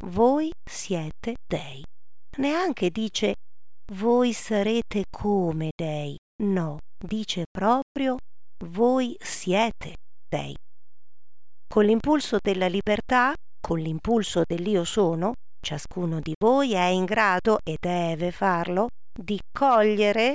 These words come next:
dall'albero della conoscenza questi frutti,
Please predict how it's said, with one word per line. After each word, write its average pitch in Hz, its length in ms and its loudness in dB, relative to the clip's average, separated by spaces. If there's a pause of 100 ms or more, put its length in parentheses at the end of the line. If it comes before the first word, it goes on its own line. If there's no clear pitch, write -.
(160)
dall'albero 165 760 -2
della 170 300 -4
conoscenza 254 880 0 (340)
questi 220 460 -2
frutti, - 560 -4